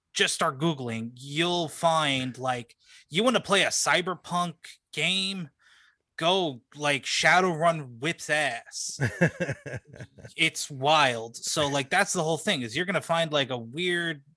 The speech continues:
Speaker 1: Norse dude who's just gonna be like, "So then the computer hacks your brain, and then the computer's being run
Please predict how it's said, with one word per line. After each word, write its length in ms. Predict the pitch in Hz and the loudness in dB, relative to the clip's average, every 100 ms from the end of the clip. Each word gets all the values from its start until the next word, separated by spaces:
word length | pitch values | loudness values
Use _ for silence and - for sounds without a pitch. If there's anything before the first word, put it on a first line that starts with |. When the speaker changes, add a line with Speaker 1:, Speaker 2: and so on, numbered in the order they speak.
| _ _ | _ _
Speaker 1:
Norse 360 | 147 165 175 - | -8 -4 -2 -4
dude 180 | - 131 | -4 -6
who's 120 | 120 | -4
just 160 | 131 135 | -4 -4
gonna 120 | 151 | -2
be 120 | 139 | 4
like, 300 | 147 139 123 - - - - - | 6 6 2 -4 -16 -16 -16 -10
"So 280 | - 135 | -2 0
then 460 | 123 143 143 147 147 131 113 | 0 2 2 2 -2 -4 -4
the 460 | 156 139 135 135 - - | -2 0 0 -2 -4 -10
computer 480 | 139 - 143 131 131 | -10 -4 -4 0 0
hacks 360 | 135 131 - | 2 2 0
your 240 | 139 131 131 | -6 -6 -4
brain, 400 | 135 127 123 127 | -2 -2 -2 -4
and 120 | 127 | -4
then 140 | 127 123 120 | -4 -6 -6
the 60 | 131 | -6
computer's 560 | 139 131 139 135 135 - | -4 -2 0 0 0 0
being 200 | 139 123 | 0 2
run 280 | 131 131 | 2 2